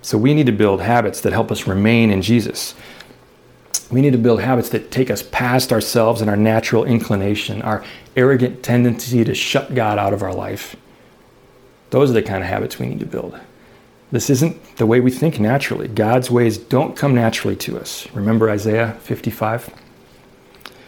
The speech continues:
So we need to fill our minds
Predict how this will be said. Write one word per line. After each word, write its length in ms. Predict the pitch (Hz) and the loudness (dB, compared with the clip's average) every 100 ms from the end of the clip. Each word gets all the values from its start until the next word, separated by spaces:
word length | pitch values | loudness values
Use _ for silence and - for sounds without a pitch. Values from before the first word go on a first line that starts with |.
| - _ | -20 _
So 440 | - 131 113 95 - - _ - | -2 2 2 0 -8 -20 _ -6
we 80 | 113 | -4
need 100 | 101 | -4
to 60 | |
fill 320 | - - 131 | -4 0 2
our 100 | 143 | 2
minds 560 | 120 107 107 110 113 | 2 -2 -2 -4 -8